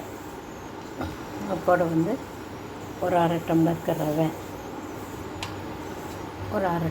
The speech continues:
டம்ளர் அரிசி மாவு. நம்ம இட்லி மாவு வந்து கலந்துக்கலாம், இட்லி மாவு இல்லை, அதனால இந்த அரிசி மாவு போட்டுக்கலாம். அது கூட வந்து மூணு வரமிளகா,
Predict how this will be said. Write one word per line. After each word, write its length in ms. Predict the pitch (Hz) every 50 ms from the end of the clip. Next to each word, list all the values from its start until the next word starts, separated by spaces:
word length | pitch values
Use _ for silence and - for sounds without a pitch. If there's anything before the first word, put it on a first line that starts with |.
| - -
டம்ளர் 340 | 165 170 165 165 160 160 - - - - - - - - - - - - - 156
அரிசி 280 | 160 160 - - 175
மாவு. 360 | 170 165 160 156 151 156 156 156 - - - - - - - - - - - - - - - - - - - - - - - - - - - - - - - -
நம்ம 180 | 185 175 180
இட்லி 240 | 175 165 - 196 196
மாவு 180 | 208 202 202 196
வந்து 220 | 190 185 185 185 196 -
கலந்துக்கலாம், 440 | 185 180 180 180 175 180 190 185 160
இட்லி 180 | 160 - 175 175
மாவு 260 | 180 180 175 175 180 170
இல்லை, 160 | 175 196 -
அதனால 320 | - 196 185 180 190 196 220 240 262 - - - - -
இந்த 120 | 151 147
அரிசி 280 | 165 165 - - - 180 165
மாவு 260 | 165 160 160 175 220 233 - - - - - - - - - - - - - - - - - - - - -
போட்டுக்கலாம். 420 | 165 156 - - - 160 151 - - - - - - - - - - - - - - - - - - - - - - - - - - - - - - - - 180
அது 140 | 175 170 165 175
கூட 200 | 180 185 185 196
வந்து 400 | 175 165 165 165 165 202 294 320 - - - - - - - - - - - - - - - - - - - - - - - - - - - - - - - - - - - - - - - - - - - - - - - - - - - - 196
மூணு 320 | 185 185 180 180 165 165
வரமிளகா, 460 | 160 165 170 175 170 170 165 160 160